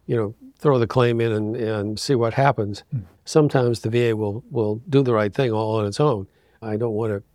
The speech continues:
Speaker 1: discount that possibility, but if you have a, a serious claim, and these particularly come up in mental health claims, so,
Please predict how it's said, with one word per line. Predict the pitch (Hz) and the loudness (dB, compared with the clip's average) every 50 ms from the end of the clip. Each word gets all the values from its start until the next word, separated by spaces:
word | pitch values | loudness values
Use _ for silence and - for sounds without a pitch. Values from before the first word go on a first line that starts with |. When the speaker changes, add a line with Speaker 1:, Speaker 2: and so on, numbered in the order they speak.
| - 240 214 - | -18 -18 -10 -8
Speaker 1:
discount | - 113 - - 127 113 110 104 | -8 -6 -4 -2 -2 -2 -2 -2
that | 113 110 98 - | -4 -6 -4 -4
possibility, | - 117 104 - - 110 123 135 131 107 101 98 | -4 -4 -4 -4 -4 -4 -2 -2 0 -2 -2 -4
but | 98 113 120 104 127 - _ _ _ _ _ _ - | -4 -4 -4 -4 -6 -10 _ _ _ _ _ _ -10
if | - 330 120 117 - | -6 -6 -6 -4 -2
you | 185 | -2
have | 185 165 127 | -2 -2 -2
a, | 113 104 107 - - | -2 -4 -6 -8 -12
a | - | -14
serious | - - - 170 156 131 117 107 - | -10 -6 -2 0 0 0 -2 -4 -6
claim, | - - - 117 110 107 104 98 98 95 _ _ _ _ - | -8 -6 -4 -2 -2 -2 -2 -4 -4 -6 _ _ _ _ -14
and | 120 104 104 107 117 | -10 -8 -6 -4 -4
these | 127 123 120 - - _ _ _ | -4 -4 -6 -8 -14 _ _ _
particularly | - 143 - - - 240 233 - - 160 143 127 110 | -14 -14 -14 -6 -4 -4 -4 -2 -2 -2 -2 -2 -2
come | - - 117 110 | -4 -4 -4 -4
up | 110 110 - - | -4 -4 -6 -8
in | 110 101 | -6 -6
mental | 117 113 107 101 | -4 -6 -6 -6
health | - 117 113 104 - - | -6 -6 -6 -6 -8 -10
claims, | - - 98 95 95 98 - | -14 -14 -12 -12 -12 -14 -14
so, | - - 110 104 101 | -10 -8 -8 -8 -8